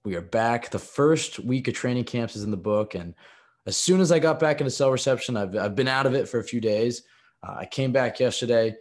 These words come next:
uh, and my phone was just blowing up with, uh, tweet notifications from all the practices. And I just got to see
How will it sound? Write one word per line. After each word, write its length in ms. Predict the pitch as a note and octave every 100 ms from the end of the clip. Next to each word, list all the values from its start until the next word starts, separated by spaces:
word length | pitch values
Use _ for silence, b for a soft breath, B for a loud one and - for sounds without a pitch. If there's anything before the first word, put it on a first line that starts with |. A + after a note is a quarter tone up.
| b b _
uh, 120 | G2+ -
and 100 | A2+
my 100 | A#2
phone 240 | - D#3+
was 120 | C#3+
just 200 | A#2+ G#2
blowing 400 | C3 C#3 C#3+ C3+
up 240 | C3 A2 -
with, 260 | G#2+ - G2
uh, 160 | G2
tweet 280 | - C#3+ C#3+
notifications 640 | A2 G#2 - G#2+ F#2+ G2+
from 160 | G#2 G#2+
all 200 | A2 A#2+
the 80 | G2+
practices. 640 | A2+ G2+ - G2 G#2+ F2+
And 80 | F2
I 60 |
just 160 | G#2 -
got 140 | G#2+
to 80 | -
see 280 | - G#2